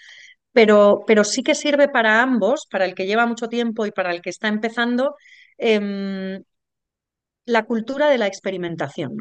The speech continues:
O sea, para mí, en clave de implementar,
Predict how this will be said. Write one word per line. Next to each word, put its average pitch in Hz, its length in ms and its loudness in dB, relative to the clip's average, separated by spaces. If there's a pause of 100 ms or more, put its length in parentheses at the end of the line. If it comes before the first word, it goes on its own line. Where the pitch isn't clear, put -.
O 185 60 -14
sea, 190 160 2
para 202 260 4
mí, 277 360 2 (340)
en 220 240 2
clave 269 440 4
de 285 300 6
implementar, 247 960 -2